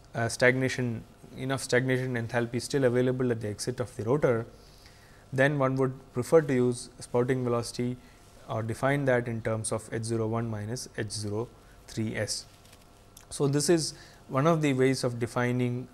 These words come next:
kinetic energy and a term which is sometimes used in analysis of, uh, these radial flow turbines. Uh, now that we have discussed about nominal, uh, design point and, and, uh,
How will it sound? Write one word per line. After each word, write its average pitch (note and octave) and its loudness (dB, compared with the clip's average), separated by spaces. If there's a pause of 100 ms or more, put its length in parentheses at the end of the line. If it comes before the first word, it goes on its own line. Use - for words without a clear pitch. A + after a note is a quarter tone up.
kinetic B2+ 0
energy B2 0
and A2+ -4
a A2 -4
term A#2+ 0
which A2+ -4
is A#2 0
sometimes A2+ -2
used G#2+ -6
in A2 -6
analysis G#2+ -4
of, A#2+ -6 (500)
uh, A2 -6
these G#2 -4
radial G2 -6
flow - -14
turbines. G#2 -4 (1600)
Uh, A#2+ -4
now D#3 2
that F#3+ 6
we F3 6
have E3 4
discussed D#3+ 2
about D3 2
nominal, C3 0 (300)
uh, A#2+ -8 (580)
design A#2+ 2
point A2+ -2
and, G#2 -6 (300)
and, A2 -6
uh, G#2+ -6